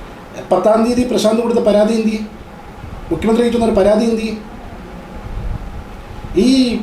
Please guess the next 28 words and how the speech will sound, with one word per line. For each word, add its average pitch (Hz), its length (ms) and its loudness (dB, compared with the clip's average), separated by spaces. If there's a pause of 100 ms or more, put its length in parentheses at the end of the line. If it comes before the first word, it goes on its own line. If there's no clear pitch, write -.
(120)
പിന്നെ 214 400 4 (220)
കൈക്കൂലി 233 360 4
കൊടുത്തു 240 280 2
എന്ന് 233 140 4
അവകാശപ്പെടുന്ന 226 680 4
ഇയാളുടെ 214 680 6 (140)
പിന്നെ 180 420 4 (440)
സോ-, 202 240 2
പിന്നെ 180 160 6
സോൺ 214 220 4
സ്റ്റേറ്റ്മെന്റ് 208 440 4
മനുഷ്യന്റെ 196 360 4
മുമ്പിൽ 196 260 6
പോയിട്ട് 190 460 4 (160)
സ്റ്റേറ്റ്മെന്റ് 196 440 4
എടുത്തിട്ടുണ്ടോ? - 340 -4 (920)
അങ്ങനെ 196 280 4
ഒരു - 200 4
കൺഫെഷനല്ലേ 208 480 4
നടത്തിയിരിക്കുന്നത്? 123 580 -2 (800)
അയാളെ 247 180 6
പ്രതിയാക്കണ്ടേ? 185 460 2 (920)
അയാൾ 208 320 4
പറയുകയാണ് 269 420 4
ഞാൻ 233 200 4
കൈക്കൂലി 220 260 4
കൊടുത്തു 185 240 4
എന്ന്. 123 200 0